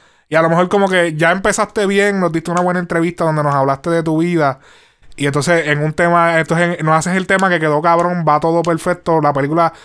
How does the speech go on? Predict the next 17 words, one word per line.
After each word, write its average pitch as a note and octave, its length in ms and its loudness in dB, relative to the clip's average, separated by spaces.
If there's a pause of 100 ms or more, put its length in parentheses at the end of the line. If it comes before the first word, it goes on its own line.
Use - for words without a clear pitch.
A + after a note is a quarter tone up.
(240)
la D3 120 -4
estamos D3+ 300 -2
siguiendo F3 560 0
y C#3+ 40 0
de C#3+ 60 0
momento D3 400 -2
nos D#3+ 120 -2
ca-, D#3+ 180 -2
nos D3 180 0
viras D#3 220 0
la F3+ 120 2
película F3+ 360 0
y E3+ 60 0
dices, E3 120 -4
"Ahora F3+ 260 2
soy C4 200 -2
millonario", A#3+ 1000 0